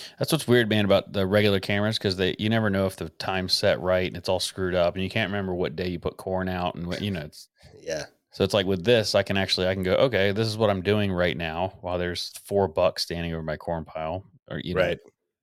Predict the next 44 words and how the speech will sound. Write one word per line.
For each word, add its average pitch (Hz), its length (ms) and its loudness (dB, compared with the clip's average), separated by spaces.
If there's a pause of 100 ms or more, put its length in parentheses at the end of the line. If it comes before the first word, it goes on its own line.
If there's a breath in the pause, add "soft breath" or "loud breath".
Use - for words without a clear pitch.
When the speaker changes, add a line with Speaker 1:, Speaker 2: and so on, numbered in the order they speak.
(440)
Speaker 1:
it's - 120 -6
a 113 40 2
lot 110 160 4
easier 104 200 0
for 92 120 -4
me 92 120 2
to, 82 100 0
like, 78 180 -4
link 92 280 -4
it 85 60 -8
together 87 340 -2
in 85 40 -2
my 82 120 -2
head. 92 400 0
This 95 140 -4
is 87 100 -4
what 92 120 0
we're 85 80 -6
doing. 92 380 -4 (220)
This 92 100 -14
is 90 80 -12
what's 87 140 -10
going 90 240 0
on. 90 340 -2
This 98 120 -4
is 90 60 -4
what 92 100 -4
time 90 220 -2
they're 85 120 -2
out 87 160 -2
there. 87 320 -4 (760)
Have 90 100 -6
you 104 80 4
noticed 113 280 4
that? 117 220 6 (440)
I 101 40 -6
mean, 101 100 2
you 104 40 4
don't 87 160 0
use 92 360 -4
cell 104 240 4
phone 87 220 -4
cameras, 85 340 -8
but 87 260 -2